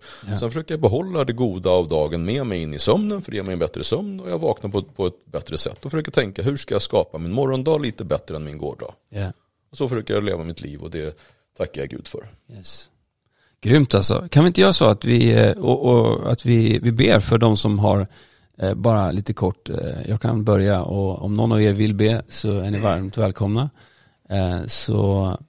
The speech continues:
Speaker 1: kan vi bara be och välsigna de som har kollat på det här och be att de ska ha en bra jul. Att oavsett vad de går igenom, om det är ekonomiska grejer eller vad den kan vara,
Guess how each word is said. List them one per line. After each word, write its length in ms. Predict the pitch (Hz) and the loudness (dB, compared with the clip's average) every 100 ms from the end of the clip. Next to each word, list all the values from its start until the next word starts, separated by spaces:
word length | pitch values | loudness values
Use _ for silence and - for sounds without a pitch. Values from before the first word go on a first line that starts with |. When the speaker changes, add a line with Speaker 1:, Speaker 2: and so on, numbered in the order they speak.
| _ _ _ | _ _ _
Speaker 1:
kan 100 | - | 0
vi 40 | |
bara 100 | 147 | 2
be 180 | 101 117 | 4 4
och 80 | 113 | 6
välsigna 400 | 107 - 135 127 | 2 2 2 4
de 100 | 110 | 2
som 120 | 104 | 0
har 40 | 107 | 0
kollat 280 | 113 104 | 2 2
på 60 | - | 2
det 60 | 104 | 2
här 120 | 143 | 2
och 60 | 117 | 2
be 120 | 107 | 0
att 60 | |
de 100 | 101 | 0
ska 120 | 104 98 | -2 -2
ha 60 | |
en 80 | 101 | 0
bra 160 | 104 101 | 2 4
jul. 320 | 107 131 170 - _ - - | 4 0 -4 -10 _ -20 -12
Att 140 | 110 | 0
oavsett 300 | 110 98 104 | 2 2 0
vad 160 | 104 104 | 2 2
de 100 | 101 | 4
går 120 | 101 | 2
igenom, 360 | 101 107 110 98 | 2 2 2 0
om 180 | 95 | 0
det 60 | 92 | 0
är 20 | |
ekonomiska 580 | 95 101 101 104 104 104 | -2 0 0 0 -2 -2
grejer 340 | 101 101 104 104 | 0 0 0 0
eller 300 | 98 92 - _ _ _ | -2 -4 -8 _ _ _
vad 200 | - 104 | 0 4
den 100 | 98 | 4
kan 120 | 101 | 2
vara, 300 | 98 92 92 | 2 2 2